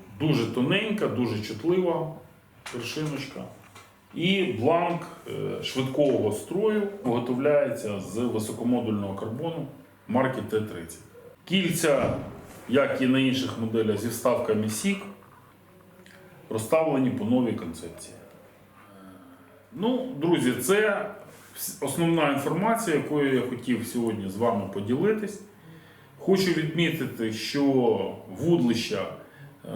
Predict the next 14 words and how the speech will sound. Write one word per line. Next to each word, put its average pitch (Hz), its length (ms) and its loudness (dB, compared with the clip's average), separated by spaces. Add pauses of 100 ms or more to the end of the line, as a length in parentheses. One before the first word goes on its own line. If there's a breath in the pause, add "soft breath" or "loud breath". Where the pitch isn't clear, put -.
(160)
торгових 135 540 2
марок, 117 460 0 (260)
е, - 40 -10
Salmo 117 520 2
і 113 40 2
Lucky 139 460 -2
John, 233 240 4
е, - 1200 -8
мають 143 440 0
непогані 127 720 0
характеристики, 170 840 0
добре 131 400 4
підходять 107 680 -2
для, 113 500 2